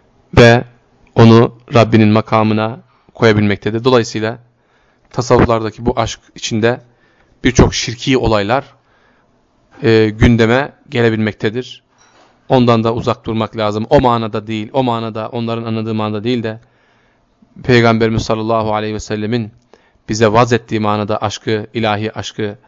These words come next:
e, algılamak lazımdır. Peygamber sevgisi, Allah sevgisi, e, Allah'ın sevdiklerini sevme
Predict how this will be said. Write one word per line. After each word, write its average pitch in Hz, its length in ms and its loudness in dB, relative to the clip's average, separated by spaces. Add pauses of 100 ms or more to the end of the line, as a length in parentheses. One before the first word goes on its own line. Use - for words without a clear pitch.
(640)
e, 110 300 2
algılamak 113 500 0
lazımdır. 98 600 -6 (580)
Peygamber 113 440 6
sevgisi, 101 460 -4
Allah 113 240 -2
sevgisi, 110 600 -8 (840)
e, 104 500 0
Allah'ın 120 300 4
sevdiklerini 113 600 -4
sevme 110 460 -4